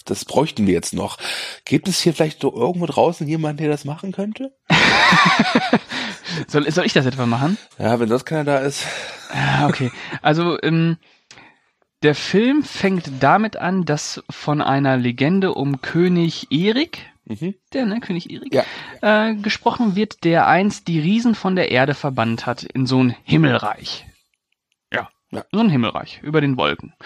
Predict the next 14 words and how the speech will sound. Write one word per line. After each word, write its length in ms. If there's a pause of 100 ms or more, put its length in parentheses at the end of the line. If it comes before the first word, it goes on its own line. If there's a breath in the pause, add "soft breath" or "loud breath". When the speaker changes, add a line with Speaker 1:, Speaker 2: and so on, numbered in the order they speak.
(800 loud breath)
Speaker 2:
Und, 640
ähm, 340
seitdem, 800 (1120)
äh, 420
ist 200
die 140
Erde 220
befreit 480
von 220
Riesen 600 (920 loud breath)
und, 720
ähm, 640 (720)
es 240
gibt 520